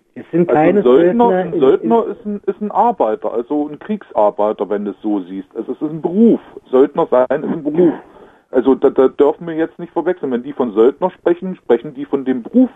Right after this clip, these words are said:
Speaker 2: Söldner. Und das ist ja nix, nix Schlimmes oder nix Verbotenes. Also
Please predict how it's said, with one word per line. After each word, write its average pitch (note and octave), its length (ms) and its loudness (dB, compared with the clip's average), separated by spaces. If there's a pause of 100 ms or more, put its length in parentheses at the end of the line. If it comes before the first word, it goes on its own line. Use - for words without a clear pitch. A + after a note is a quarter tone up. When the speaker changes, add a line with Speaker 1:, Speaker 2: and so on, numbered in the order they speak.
(140)
Speaker 2:
Söldner. G#2 600 0 (440)
Und A2+ 160 -2
das A#2 140 2
ist - 160 -4
ja B2+ 100 4
nix, C3 220 -2 (200)
nix C3+ 240 0 (120)
Schlimmes G#3+ 320 2
oder G#2 180 2
nix A2+ 200 -2
Verbotenes. A2 580 2 (100)
Also G2+ 380 2